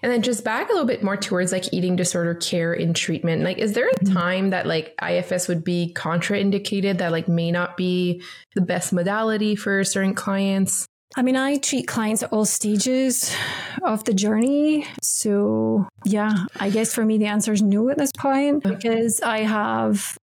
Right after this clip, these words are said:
Speaker 2: you know, often, you know, particular approaches are contraindicated if someone is significantly malnourished, but not with I F S, because I F S is about the self of me being with the client.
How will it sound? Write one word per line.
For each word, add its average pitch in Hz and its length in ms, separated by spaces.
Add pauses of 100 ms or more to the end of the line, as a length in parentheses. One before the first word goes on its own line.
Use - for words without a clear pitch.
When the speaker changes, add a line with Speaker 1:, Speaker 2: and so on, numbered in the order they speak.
(140)
Speaker 2:
you 233 260
know, 220 200
often, 220 800 (180)
you 240 100
know, 220 100
particular 208 840
approaches 208 920
are 202 280
contraindicated 208 1000
if 202 140
someone 214 300
is 208 180 (200)
significantly 208 680
malnourished, 202 880 (260)
but 233 160
not 220 260
with 254 140
I 220 160
F 214 140
S, 220 360
because 214 300
I 208 160
F 214 180
S 208 340
is 208 200
about 208 380
the 214 100
self 202 420
of 208 140
me 202 300
being 202 320
with 202 160
the - 80
client. 220 680